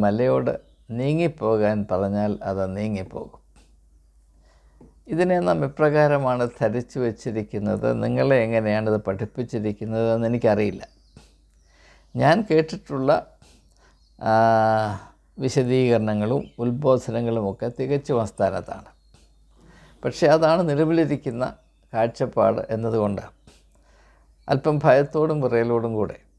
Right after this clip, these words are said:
അതിൽ നിന്ന് അല്പം വ്യത്യസ്തമായ എൻ്റെ ഒരു അറിവ് നിങ്ങളോട്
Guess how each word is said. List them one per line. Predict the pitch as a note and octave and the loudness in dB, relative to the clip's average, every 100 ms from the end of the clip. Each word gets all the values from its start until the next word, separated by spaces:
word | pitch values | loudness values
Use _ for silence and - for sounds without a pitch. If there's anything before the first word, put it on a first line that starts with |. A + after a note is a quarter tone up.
| _ _ _ _ _ _ _ - | _ _ _ _ _ _ _ -4
അതിൽ | A#2 C#3 C#3+ | 0 2 2
നിന്ന് | D3 C#3 B2 | 2 0 0
അല്പം | A#2+ - C3+ B2 | -2 -4 -4 -2
വ്യത്യസ്തമായ | A#2+ - D3+ - D#3 C#3 A#2+ C3 D3+ B2+ | -4 -4 -6 -4 -4 -2 0 0 -2 -6
എൻ്റെ | G2 G2 G#2+ - - | -6 -2 -2 -4 -6
ഒരു | G#2 G#2 - - | -4 -4 -6 -6
അറിവ് | A2+ A2+ D#2 - _ _ _ - | 0 0 -2 -12 _ _ _ -12
നിങ്ങളോട് | B2 A2 A2 A2 A2 | -8 -4 -2 0 0